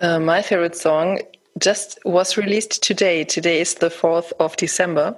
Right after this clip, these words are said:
And One Morning Left will release a new album next year. And today they published the single Neon Highway.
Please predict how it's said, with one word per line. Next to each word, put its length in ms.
And 360
One 260
Morning 300
Left 340
will 400
release 380
a 40
new 200
album 420
next 400
year. 340
And 140
today 400
they 220
published 600
the 320
single 540
Neon 360
Highway. 680